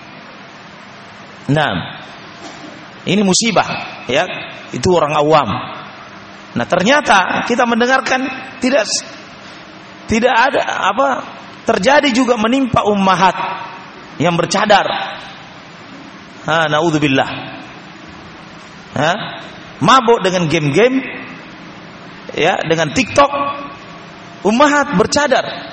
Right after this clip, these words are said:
Tidak ada jaminan. Makanya para suami wajib menasihati istrinya. Wajib mengingatkannya.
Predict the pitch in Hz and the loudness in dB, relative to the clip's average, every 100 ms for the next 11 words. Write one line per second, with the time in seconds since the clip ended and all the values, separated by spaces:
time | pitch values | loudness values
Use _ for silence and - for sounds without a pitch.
0 | - - - - - - - 156 160 156 | -16 -18 -18 -18 -18 -10 -2 2 2 2
1 | 143 131 110 - - - - - - - | 2 0 -2 -6 -12 -14 -16 -18 -18 -18
2 | - - - - - - - - 117 160 | -18 -18 -18 -18 -18 -20 -16 -6 -2 0
3 | 170 160 156 151 180 208 214 226 - 196 | 2 2 2 2 2 2 2 0 2 0
4 | 170 165 170 151 - 123 139 135 101 - | 2 0 2 2 2 -2 0 0 -2 -6
5 | - - - - - - - - - - | -14 -16 -16 -18 -18 -18 -20 -20 -16 -4
6 | 98 175 202 208 - - - - - - | 4 4 4 2 -2 -10 -14 -16 -18 -18
7 | - - - - 139 170 180 185 180 220 | -20 -20 -18 -6 0 2 4 2 2 0
8 | 226 202 | 2 0